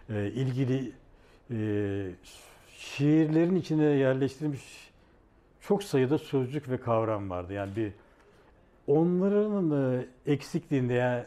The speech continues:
anlamlarına vakıf olmazsa okuyucu şiirin tadı, e,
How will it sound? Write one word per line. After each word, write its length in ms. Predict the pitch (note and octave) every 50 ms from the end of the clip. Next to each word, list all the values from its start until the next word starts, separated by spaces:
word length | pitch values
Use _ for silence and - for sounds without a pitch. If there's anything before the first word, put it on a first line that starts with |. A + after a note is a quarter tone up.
| - _ _ -
anlamlarına 880 | C3+ C3+ C#3 D3 D3 D3+ D#3 D#3+ D#3+ D#3 D#3 D#3+ D#3+ D#3 E3 D#3+ D3+ C3+
vakıf 380 | C#3 C#3 C#3 C3+ C#3 C#3+ B2+
olmazsa 480 | C#3 C#3 C3+ C#3+ F3 G#3+ G#3 - - D#3+
okuyucu 560 | C3+ A#2+ - B2+ A#2 A2+ A2 A#2 C#3+ F#3+ G#3 G3 - _ _ _ _ _ _ _
şiirin 540 | - - - - E3+ F3+ F#3 F#3 G3 G3 F3+
tadı, 360 | F#3+ - D#3+ D3+ D#3+ E3 D#3+
e, 60 | D3+